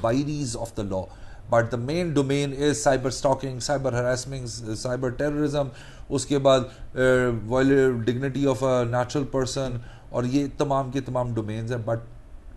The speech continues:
to conclude this, I would say that never put a data or never compromise your dignity, come what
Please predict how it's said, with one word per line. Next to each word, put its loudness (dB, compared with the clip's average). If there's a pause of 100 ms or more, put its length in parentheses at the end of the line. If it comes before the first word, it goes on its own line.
to -8
conclude 4
this, 2 (440)
I 4
would 0
say 0 (120)
that -2 (920)
never 4 (100)
put 0
a -4 (140)
data -2 (300)
or -6 (180)
never -2 (120)
compromise -4
your -4 (180)
dignity, 0 (360)
come -2 (120)
what -8